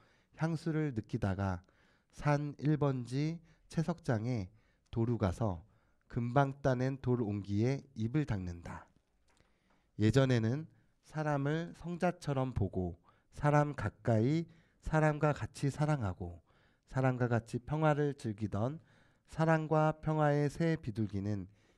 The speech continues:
이제 산도 잃고 사람도 잃고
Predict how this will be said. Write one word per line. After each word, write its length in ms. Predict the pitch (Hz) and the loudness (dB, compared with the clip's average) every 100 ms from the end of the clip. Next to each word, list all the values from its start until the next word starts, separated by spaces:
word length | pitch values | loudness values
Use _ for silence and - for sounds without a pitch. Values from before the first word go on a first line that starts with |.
| - | -8
이제 480 | 107 104 101 127 143 - _ _ - | -6 0 0 0 -4 -16 _ _ -12
산도 500 | - 156 156 151 127 | -4 -2 2 4 4
잃고 580 | 98 - 151 156 165 - | 2 -2 -2 -2 -4 -12
사람도 540 | - 156 156 151 139 110 | -6 -2 0 0 0 2
잃고 560 | 90 - - 92 85 | 0 -4 -8 -6 -6